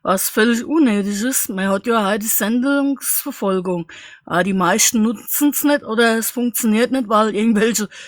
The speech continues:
Sprachbarriere entstehen, weil die Verfolgung nicht funktioniert, lückenlos.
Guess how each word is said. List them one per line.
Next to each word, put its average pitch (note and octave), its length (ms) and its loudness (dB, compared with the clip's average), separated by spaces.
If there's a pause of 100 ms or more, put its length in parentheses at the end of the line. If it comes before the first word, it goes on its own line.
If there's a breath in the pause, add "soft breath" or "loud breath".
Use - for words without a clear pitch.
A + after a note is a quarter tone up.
(200 loud breath)
Sprachbarriere G3+ 1120 2
entstehen, F3+ 720 -2
weil E3+ 160 -4
die F#3+ 140 -6
Verfolgung F#3+ 580 -2
nicht G3 220 -2
funktioniert, G#3 760 -2
lückenlos. F#3 720 -6